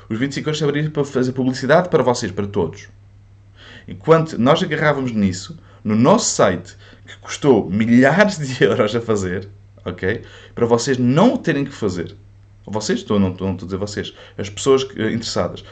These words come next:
não terem que gastar. Ou seja, saltam esses milhares de euros, têm um sítio já pronto, é só colocarem a vossa mora-, a vossa, a vossa página e depois darem os vinte e cinco euros, que é para o, os vinte, vinte e cinco euros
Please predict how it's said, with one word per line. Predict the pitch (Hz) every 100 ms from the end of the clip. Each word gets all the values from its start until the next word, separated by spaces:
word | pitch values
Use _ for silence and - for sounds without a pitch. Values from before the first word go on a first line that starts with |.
| -
não | - 131 208
terem | 208 190 180
que |
gastar. | 175 170 95
Ou | 101
seja, | 120 98 - - - -
saltam | - - 202 208 214 214
esses | 151 151 -
milhares | 165 175 196 147
de | 127
euros, | 127 175 233 - - - - - -
têm | 135
um | 147
sítio | - 170 165 233 160
já | 131
pronto, | 131 135 135 175 240 -
é |
só | 127 139 110 95 -
colocarem | - 107 135 151
a |
vossa | 147 143 131
mora-, | 135 135 127 107 104
a |
vossa, | 110 117 113 98 98 - - -
a | 101
vossa | 107 107 113
página | 107 120 147 185 202 - - - -
e | 127
depois | 147 156 156 107 -
darem | 107 110
os | 110
vinte | 110 131
e |
cinco | 131 120 135
euros, | -
que | -
é |
para | - -
o, | - 107 107 104 101
os | 98
vinte, | 117 117 123 -
vinte | 92 117
e | 120
cinco | 104 110
euros | 113 147 -